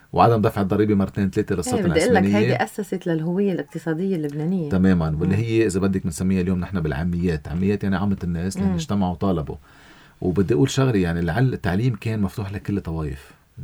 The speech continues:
Speaker 1: طبعًا نحن نحكي بس عن موارنة، لأنه كان في كمان،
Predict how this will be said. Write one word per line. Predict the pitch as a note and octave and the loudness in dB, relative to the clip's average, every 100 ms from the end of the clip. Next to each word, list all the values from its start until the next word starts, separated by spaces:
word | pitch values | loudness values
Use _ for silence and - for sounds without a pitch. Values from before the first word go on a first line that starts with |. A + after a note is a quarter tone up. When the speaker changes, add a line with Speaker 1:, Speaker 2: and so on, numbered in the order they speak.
| C#2+ | -8
Speaker 1:
طبعًا | E2 F2 | -4 -4
نحن | E2+ E2+ F#2+ | -4 -6 -6
نحكي | E2+ E2 - | -6 -8 -8
بس | D#2+ E2+ | -8 -6
عن | D#2+ | -6
موارنة، | E2 E2 E2+ D#2 C#2+ D2+ - - - | -6 -4 -4 -4 -6 -8 -16 -20 -8
لأنه | F2 F2 | -6 -4
كان | G#2+ G#2+ | -2 -2
في | - G2+ G2 | -2 -2 -2
كمان، | F#2 F2 F#2 F#2+ | -2 -2 0 0